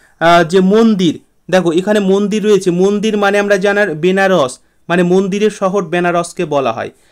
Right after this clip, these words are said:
ফাঁকা, ফাঁকা মানে ফারুকাবাদ, কৌন পুরোহিত নেই, কৌন মানে হচ্ছে কানপুর, নেই মানে হচ্ছে নাগপুর। ঠিক আছে, নেই মানে এই যে দেখো নাগপুর। তাহলে অবশ্যই এই সব শহরগুলো, আহ, গঙ্গা নদীর তীরে গড়ে উঠেছে। আবার দেখো,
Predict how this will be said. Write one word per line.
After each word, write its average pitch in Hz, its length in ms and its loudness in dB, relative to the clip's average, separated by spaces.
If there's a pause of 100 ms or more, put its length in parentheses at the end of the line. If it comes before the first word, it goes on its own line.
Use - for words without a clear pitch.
(220)
ফাঁকা, 190 540 0 (240)
ফাঁকা 185 420 0
মানে 175 180 -2
ফারুকাবাদ, 175 760 0 (360)
কৌন 214 380 4
পুরোহিত 196 540 0
নেই, 156 180 -2
কৌন 190 400 2
মানে 202 160 -2
হচ্ছে 196 120 -6
কানপুর, 165 600 -4 (320)
নেই 202 380 4
মানে 175 240 0
হচ্ছে 180 260 -2
নাগপুর। 147 580 -2 (320)
ঠিক 226 180 -2
আছে, 202 180 0
নেই 185 340 2 (260)
মানে 175 200 2
এই 190 60 0
যে 190 100 0
দেখো 190 280 0
নাগপুর। 147 540 -4 (280)
তাহলে 180 160 2
অবশ্যই 208 500 0
এই 196 200 0
সব 208 300 -2
শহরগুলো, 202 880 0 (300)
আহ, 170 280 2
গঙ্গা 190 480 2
নদীর 202 380 -2
তীরে 190 240 2
গড়ে 175 260 0
উঠেছে। 156 280 -2
আবার 175 320 0
দেখো, 202 380 -2